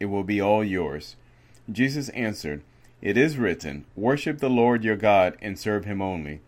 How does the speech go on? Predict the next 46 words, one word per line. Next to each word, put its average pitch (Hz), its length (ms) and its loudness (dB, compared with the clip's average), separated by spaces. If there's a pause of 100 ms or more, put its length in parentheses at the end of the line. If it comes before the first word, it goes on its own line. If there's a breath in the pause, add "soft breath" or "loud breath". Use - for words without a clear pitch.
(520 soft breath)
The 107 80 -2
devil 131 280 2
led 131 200 4
him 131 160 -2
to 120 120 -6
Jerusalem 113 600 -2
and 80 140 -6
had 113 220 -4
him 107 160 -4
stand 110 400 0
on 87 100 -4
the 85 160 -4
highest 104 320 -2
point 98 240 -4
of 78 60 -6
the 85 100 -6
temple. 82 440 -6 (520 soft breath)
"If 98 180 -4
you 110 160 2
are 156 120 6
the 147 100 0
Son 143 180 -4
of 104 140 -4
God," 123 260 4
he 87 120 -8
said, 78 300 -4 (360 soft breath)
"throw 104 140 2
yourself 139 440 2
down 104 300 2
from 90 200 -6
here, 90 300 -2 (180)
for 113 200 4
it 110 80 2
is 101 160 -4
written, 98 440 -2 (440 soft breath)
'He 120 100 0
will 113 140 2
command 117 420 2
his 135 160 -2
angels 104 460 0
concerning 104 520 -2
you 87 140 -2
to 90 140 -6
guard 104 320 4
you 101 160 -2
carefully. 78 580 -6